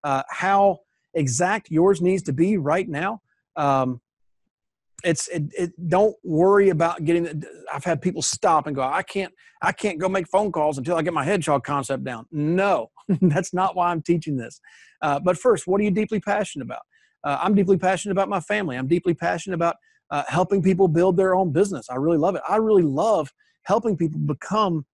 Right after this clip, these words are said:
better versions of themselves. I like helping coach and, and mentor. I really love that. I'm really passionate about that.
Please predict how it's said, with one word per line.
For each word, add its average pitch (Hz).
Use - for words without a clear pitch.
better 190
versions 190
of 185
themselves. 175
I 151
like 170
helping 185
coach -
and, 143
and 151
mentor. 165
I 151
really 190
love 196
that. 139
I'm 185
really 220
passionate 165
about 123
that. 110